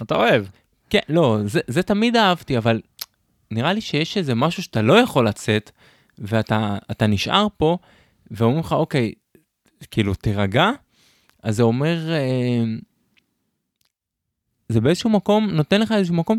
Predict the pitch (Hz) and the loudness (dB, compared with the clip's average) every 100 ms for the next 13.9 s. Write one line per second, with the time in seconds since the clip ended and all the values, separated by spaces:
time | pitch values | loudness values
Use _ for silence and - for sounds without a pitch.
0 | - 196 160 127 - 214 117 107 _ _ | 0 -2 -2 -2 0 0 -2 -6 _ _
1 | - _ 120 - 131 214 247 - 143 113 | -20 _ -4 0 2 2 2 2 2 2
2 | - 113 147 - _ _ _ _ _ _ | 0 0 0 -2 _ _ _ _ _ _
3 | _ _ _ _ _ _ _ 107 120 120 | _ _ _ _ _ _ _ -2 0 2
4 | 127 120 156 220 254 233 262 311 269 - | 0 2 0 0 0 0 0 0 -2 -2
5 | 220 302 294 277 262 240 156 160 220 208 | 0 2 0 -2 -2 0 2 0 0 0
6 | 190 165 170 190 117 107 110 117 - _ | 2 2 2 2 0 0 0 -2 -6 _
7 | _ _ _ _ _ - 131 - 143 143 | _ _ _ _ _ -6 -6 0 0 2
8 | 123 143 127 107 120 156 - 113 - 104 | 2 2 2 2 2 0 0 -2 -2 -4
9 | 107 190 185 147 156 - _ _ _ _ | 0 2 2 0 -4 -10 _ _ _ _
10 | _ _ _ - - 104 113 117 117 127 | _ _ _ -20 -10 -2 0 2 0 0
11 | 165 - 127 - 165 175 - 160 175 - | -2 -4 -4 0 0 0 -2 -2 -2 -8
12 | _ _ _ _ 110 110 110 113 113 - | _ _ _ _ -2 0 0 0 -4 -6
13 | - 113 104 - - 123 156 120 | -4 -2 -2 -4 -2 2 2 0